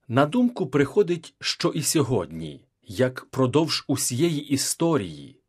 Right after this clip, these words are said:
на плечах багатьох жінок повисли численні відповідальності, які з обов'язку та права мали б виконувати чоловіки. Скільки жінок у наш час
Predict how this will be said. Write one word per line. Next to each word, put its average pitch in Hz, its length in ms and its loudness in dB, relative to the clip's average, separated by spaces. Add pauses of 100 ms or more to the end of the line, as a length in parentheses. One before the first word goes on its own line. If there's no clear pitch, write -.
(100)
на 104 240 -2
плечах 127 600 0
багатьох 107 640 0
жінок 110 680 -4 (200)
повисли 196 760 4
численні 160 840 2
відповідальності, 113 1400 0 (160)
які 104 400 0
з - 160 2
обов'язку 107 880 0
та 90 220 -2
права 107 720 -4 (180)
мали 202 400 4
б 131 120 0
виконувати 131 960 2 (140)
чоловіки. 104 840 -2 (560)
Скільки 247 600 2
жінок 127 540 2
у 113 120 -2
наш 101 280 0
час - 420 0